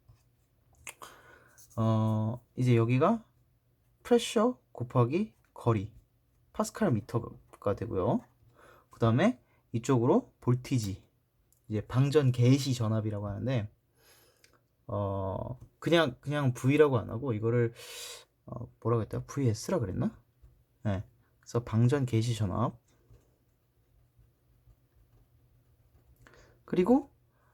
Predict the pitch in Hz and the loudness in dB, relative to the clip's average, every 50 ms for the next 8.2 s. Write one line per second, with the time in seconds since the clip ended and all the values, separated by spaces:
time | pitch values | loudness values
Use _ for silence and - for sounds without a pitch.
0 | _ _ _ _ - 139 139 190 262 - - - _ _ _ _ _ _ _ _ | _ _ _ _ -6 0 2 2 2 2 0 -16 _ _ _ _ _ _ _ _
1 | _ _ _ _ _ _ _ _ _ _ _ _ - - - _ _ _ _ _ | _ _ _ _ _ _ _ _ _ _ _ _ -20 -20 -20 _ _ _ _ _
2 | _ _ _ - 110 107 101 104 104 - 113 120 120 113 110 110 113 131 - - | _ _ _ -2 0 0 0 0 -2 0 2 4 4 4 4 2 -4 -6 -10 -14
3 | - - - - - 127 120 123 123 113 107 107 104 101 107 117 113 _ _ _ | -14 -16 -10 -4 0 0 2 4 4 4 4 2 0 -2 -2 -6 -8 _ _ _
4 | _ _ _ _ _ _ _ _ _ _ _ _ _ - - 101 101 - - - | _ _ _ _ _ _ _ _ _ _ _ _ _ -8 -6 -6 -6 -6 -8 -12
5 | - _ _ _ _ _ _ _ _ _ _ _ _ _ - - - 147 135 127 | -16 _ _ _ _ _ _ _ _ _ _ _ _ _ -6 0 2 4 4 4
6 | 120 - 135 135 139 139 131 127 123 123 120 117 - 120 123 127 127 131 123 117 | 4 4 2 4 4 2 2 4 4 4 4 4 2 2 2 4 4 2 2 2
7 | 117 123 120 113 107 - - - - - 120 123 123 120 127 117 117 120 131 143 | 2 2 2 2 0 -2 -6 -12 -8 -2 0 2 2 2 2 2 2 2 2 2
8 | 165 180 - | 2 0 -2